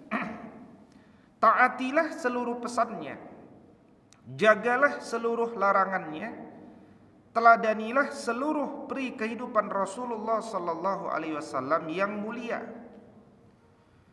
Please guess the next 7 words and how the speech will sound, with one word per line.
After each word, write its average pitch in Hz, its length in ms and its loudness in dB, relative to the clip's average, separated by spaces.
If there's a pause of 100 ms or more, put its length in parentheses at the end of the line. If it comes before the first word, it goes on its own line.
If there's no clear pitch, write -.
(420)
Jadi, 185 160 -10
menarik 220 400 0
sekali, 233 480 0
Nabi 214 400 -2
ini 226 240 -8 (720)
adalah 202 400 4
sosok 254 640 2